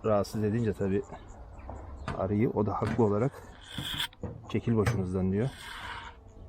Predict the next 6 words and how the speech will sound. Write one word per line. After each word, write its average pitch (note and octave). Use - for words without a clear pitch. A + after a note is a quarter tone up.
Tamam A#2+
kızlar. G#2
Birazdan G#2+
gideceğim. G#2
Evet A2+
arkadaşlar, A2+